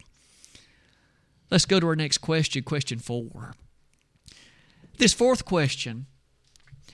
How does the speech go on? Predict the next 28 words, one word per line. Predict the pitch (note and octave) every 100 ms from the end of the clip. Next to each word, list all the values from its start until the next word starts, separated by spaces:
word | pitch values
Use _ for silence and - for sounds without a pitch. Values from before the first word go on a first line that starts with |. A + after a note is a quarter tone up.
| - _
reads | - F3+ E3
like | D#3 D#3+ C#3
this, | D#3+ F3
another | E3 G#3
very | G#3 G3+ E3
interesting | G#3+ - - D3+
question | C#3 E3 F3 - - A2+ A2+
taken | - C#3+ C#3 E3
also | D3 D3 D#3
from | D3+
the | B2+
Old | B2+ C3
Testament. | C#3+ D3 - A#2 A#2 - _ _ _ _ - - _ _ _ _ _ _ -
Moses' | E3+ C4 D4 A3+ F3
name | E3 F3+ G#3+ F3+ D#3 D#3
was | C#3
given | C3+ A3+ A#3 E3
to | C#3+
him | D3 F3+
by | D#3+
Pharaoh's | C#3+ - F#3 D#3+ C#3+
daughter. | B2+ C#3 C#3+ A#2+ D2+ B1+ - - _ _ _ _ _ _ _ _ _ _ _ _ _ _ _
Was | F3 F3 C3+
Moses | D#3+ A3+ C#4 E3 E3 B2
then | C#3+ D3 E3
an | E3 D#3
Egyptian | C#3+ G3 B3+ - C#3+ B2+
name | B2 A#2 G#2+ G#2+ C#3 D#3+